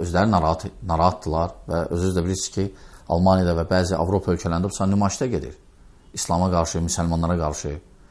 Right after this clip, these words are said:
və müsə-, İslam çoxalır. Və doğrudan da kilsələrə orada gedən yoxdur Avropada. Kilsələr is-, meçidlərə çevrilir və Avropanın özündə narahatdırlar. Elə bil ki,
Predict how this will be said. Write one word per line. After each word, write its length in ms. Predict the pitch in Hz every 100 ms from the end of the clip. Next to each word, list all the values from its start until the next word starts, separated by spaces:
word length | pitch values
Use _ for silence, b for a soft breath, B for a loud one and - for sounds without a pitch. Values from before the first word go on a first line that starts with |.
| b b b 82
və 140 | 87 87
müsə-, 200 | - -
İslam 260 | - 101
çoxalır. 440 | 98 - 101 101 - - - 101
Və 100 | 98
doğrudan 400 | 113 117 143 135
da 100 | 110 - B B B B
kilsələrə 520 | - 104 110 113 117
orada 160 | 110 104
gedən 240 | 104 107 104
yoxdur 240 | - 92
Avropada. 480 | 85 90 - 82 82
Kilsələr 480 | - - 107 110 110
is-, 240 | - - - - -
meçidlərə 800 | - 104 101 - - 107 101 101
çevrilir 580 | 101 87 87 85 76 - b b b b b -
və 120 | 117
Avropanın 540 | 127 113 143 143 127 113
özündə 200 | 131 147
narahatdırlar. 540 | 113 120 123 - 82
Elə 100 | 123
bil 120 | 147 -
ki, 140 | 160